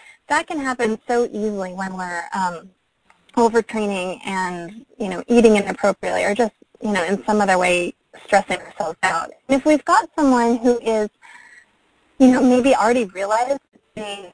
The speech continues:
<clears throat> excuse me, are not doing well with exercise, like every time they train, they're just kinda wiped out and it doesn't feel good for them to work out harder or it doesn't feel work,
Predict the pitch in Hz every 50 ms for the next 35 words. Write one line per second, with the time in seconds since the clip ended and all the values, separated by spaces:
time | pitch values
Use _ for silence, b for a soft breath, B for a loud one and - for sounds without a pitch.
0 | _ _ - - 359 - 294 277 254 - - 247 226 - 226 208 202 - 214 220
1 | 233 240 233 - - - 190 - 208 202 202 208 208 208 208 208 - 208 196 -
2 | - 214 - 220 214 214 214 208 - 196 196 - 202 214 247 - 262 285 285 277
3 | 254 - - - 202 190 190 196 190 175 175 - 190 - _ - - 247 220 190
4 | 170 220 175 196 208 - - 180 175 175 185 190 185 - - - 208 196 190 190
5 | 170 190 - 196 190 - - - - 240 214 202 196 185 185 - - 202 196 196
6 | 196 190 190 180 - 180 180 175 - - 180 175 170 165 - - - - - -
7 | 208 190 185 190 185 185 185 180 180 196 190 - 190 190 190 - 196 180 185 175
8 | - -